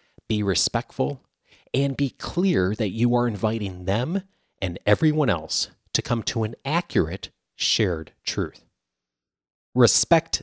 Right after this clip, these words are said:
does not equate with silence. Right or wrong, silence from you indicates to everyone else that the other person's truth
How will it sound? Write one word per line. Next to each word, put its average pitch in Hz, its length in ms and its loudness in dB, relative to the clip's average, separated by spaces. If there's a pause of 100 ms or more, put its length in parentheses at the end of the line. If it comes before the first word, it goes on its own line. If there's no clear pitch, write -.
does 104 300 4
not 107 460 2 (200)
equate - 540 -2 (180)
with 95 160 0
silence. 85 680 -2 (540)
Right 117 360 2
or 156 200 6
wrong, 98 400 4 (300)
silence 190 640 0
from 160 260 2
you 110 420 0 (260)
indicates 123 640 0
to - 280 -4
everyone 143 440 2
else - 460 -2 (480)
that 101 140 0
the 98 180 -4
other 156 220 4
person's 175 540 -2
truth - 460 0